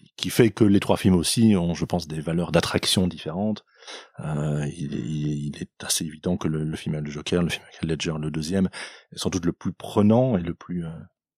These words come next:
le plus fort parce qu'il y a cette opposition très forte, justement.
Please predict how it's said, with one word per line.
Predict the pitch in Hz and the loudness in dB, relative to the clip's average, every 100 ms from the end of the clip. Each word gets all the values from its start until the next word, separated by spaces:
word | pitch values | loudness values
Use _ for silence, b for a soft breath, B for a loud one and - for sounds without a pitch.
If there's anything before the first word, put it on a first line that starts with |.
| _ _ _ _ - b b b - | _ _ _ _ -18 b b b -10
le | |
plus | - | -4
fort | 90 113 104 | 4 4 4
parce | - - | 2 0
qu'il | 107 | 0
y | |
a | 87 | 2
cette | 90 - | 0 -2
opposition | 90 80 - 85 | -4 -6 -4 -4
très | - | -6
forte, | - 117 104 | -4 -2 -2
justement. | 80 87 98 | -4 0 0